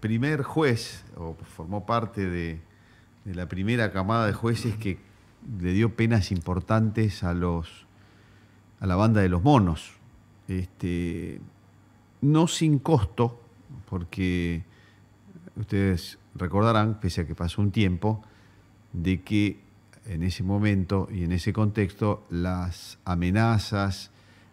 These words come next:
los aprietes a los jueces y a la, y a los fiscales, eh, era muy, muy importante, muy grave, como probablemente no haya habido en,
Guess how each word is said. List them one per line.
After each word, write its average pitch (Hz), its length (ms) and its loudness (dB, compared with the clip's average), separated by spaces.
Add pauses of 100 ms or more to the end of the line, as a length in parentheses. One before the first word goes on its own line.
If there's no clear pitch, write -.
los 92 300 -4
aprietes 101 1080 0 (380)
a 92 160 0
los 87 340 -2
jueces 104 720 0
y 87 60 -4
a 85 80 -2
la, 80 340 -6 (680)
y 104 40 -6
a 90 60 -4
los 85 140 -2
fiscales, 110 760 0 (320)
eh, 85 800 -4 (960)
era 123 240 6
muy, 104 840 4
muy 107 240 2
importante, 117 920 0 (1000)
muy 107 240 2
grave, 131 480 6
como 101 300 2
probablemente 151 600 2
no 143 80 0
haya 147 180 2
habido 147 520 2
en, 90 720 2